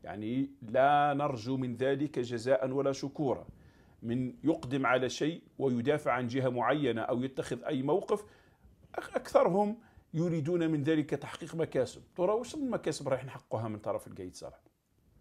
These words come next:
وخاصة أنه اللي هيمنوا الآن على السلطة كلهم ضد القايد صالح، يقومون باجتثاث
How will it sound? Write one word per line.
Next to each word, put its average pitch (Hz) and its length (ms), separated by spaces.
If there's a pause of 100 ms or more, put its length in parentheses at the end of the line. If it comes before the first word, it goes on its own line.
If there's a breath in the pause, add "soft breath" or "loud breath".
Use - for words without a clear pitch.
(220)
وخاصة 185 840
أنه 185 200
اللي 139 200
هيمنوا 190 320
الآن 151 240
على 135 140
السلطة 233 500 (220 loud breath)
كلهم 392 320
ضد 202 240
القايد 92 300
صالح، - 180 (960)
يقومون 226 500
باجتثاث - 1000